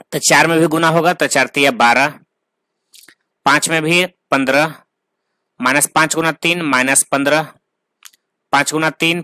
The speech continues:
फिर पन्द्रह, ज़ीरो और दो गुना तीन छः। इस प्रकार से हमें उन्नीस नंबर का जवाब मिल गया है। इतना ही, यही जवाब होगा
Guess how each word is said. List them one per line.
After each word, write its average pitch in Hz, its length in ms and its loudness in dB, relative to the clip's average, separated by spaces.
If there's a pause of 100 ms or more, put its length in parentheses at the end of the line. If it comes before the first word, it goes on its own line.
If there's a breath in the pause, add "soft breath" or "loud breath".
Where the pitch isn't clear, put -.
(100)
फिर 127 160 -4 (100)
पन्द्रह, 147 440 0 (1400)
ज़ीरो 135 520 -2 (1600)
और 113 80 -8
दो 127 180 -4
गुना 147 220 -2
तीन 165 400 -2
छः। - 460 -12 (2750)
इस 131 120 -6
प्रकार 139 360 -4
से 160 280 -2 (840)
हमें 139 200 -2
उन्नीस 139 360 -2
नंबर 143 200 0
का 147 140 -2
जवाब 143 260 2
मिल 143 140 0
गया 151 200 2
है। 170 160 0
इतना 135 300 -2
ही, 131 160 -2
यही 135 260 0
जवाब 143 300 2
होगा 156 300 -2